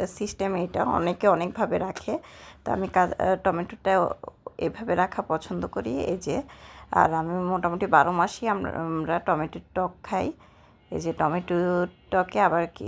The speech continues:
আহ, হচ্ছে তেঁতুল, কাঁচা তেঁতুল, এটাও ডিপে ছিল, গ্রামের থেকে তেঁতুল নিয়ে এসেছিলাম, তেঁতুল দিয়ে দিলাম, কারণ শুধু টমেটোটা টক হয় না, তেঁতুল দেওয়াটা, এই যে বাগার দেওয়ার পরে এই হচ্ছে ফাইনাল লুক।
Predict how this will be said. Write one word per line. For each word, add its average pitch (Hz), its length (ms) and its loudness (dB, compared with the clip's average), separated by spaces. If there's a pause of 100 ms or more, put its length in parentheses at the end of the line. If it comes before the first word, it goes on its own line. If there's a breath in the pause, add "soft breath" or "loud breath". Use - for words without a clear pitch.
আহ, 147 600 0
হচ্ছে 202 300 -6
তেঁতুল, 202 420 -2
কাঁচা 170 400 2
তেঁতুল, 190 480 -4 (340 loud breath)
এটাও 233 260 2
ডিপে 208 400 -2
ছিল, 208 520 -2
গ্রামের 165 460 2
থেকে 180 280 -6 (100)
তেঁতুল 180 280 -6
নিয়ে 175 280 -2
এসেছিলাম, 175 640 -4 (640 loud breath)
তেঁতুল 175 300 -2
দিয়ে 180 140 2
দিলাম, 175 360 0
কারণ 180 260 -2
শুধু 202 400 -2 (120)
টমেটোটা 170 580 0
টক 175 300 -2 (260)
হয় 165 320 2
না, 226 380 0
তেঁতুল 165 340 -8 (200)
দেওয়াটা, 156 420 -2 (500 loud breath)
এই 165 260 -2
যে 143 140 -4
বাগার 160 380 4
দেওয়ার 175 220 2
পরে 165 280 -2
এই 165 140 0
হচ্ছে 190 380 -4
ফাইনাল 165 400 -4
লুক। 160 420 -4